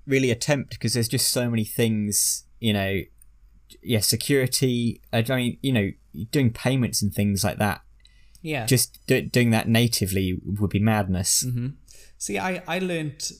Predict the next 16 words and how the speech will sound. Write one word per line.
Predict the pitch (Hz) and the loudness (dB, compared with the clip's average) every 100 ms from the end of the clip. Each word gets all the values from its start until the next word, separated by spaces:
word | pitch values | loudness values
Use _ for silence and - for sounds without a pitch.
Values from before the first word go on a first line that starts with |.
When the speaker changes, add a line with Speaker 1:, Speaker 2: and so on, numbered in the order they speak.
| - 139 | -14 -8
Speaker 2:
loads | 135 143 135 | -4 -4 -6
by | - 123 | -4 -4
doing | 117 127 123 | -2 -4 -4
that, | 104 110 - | -6 -10 -10
right? | 107 113 | -8 -6
So | 139 | -6
I, | 139 135 143 | -6 -8 -6
I'm | 143 135 | -6 -8
quite | - 160 156 | -8 -8 -6
glad | 131 139 | -4 -4
I | 131 123 - - 135 | -4 -6 -12 -18 -8
did | 131 147 | -4 -4
it | 165 | -4
in | 123 | -4
that | 120 110 | -6 -6
way. | 120 113 117 | -6 -6 -8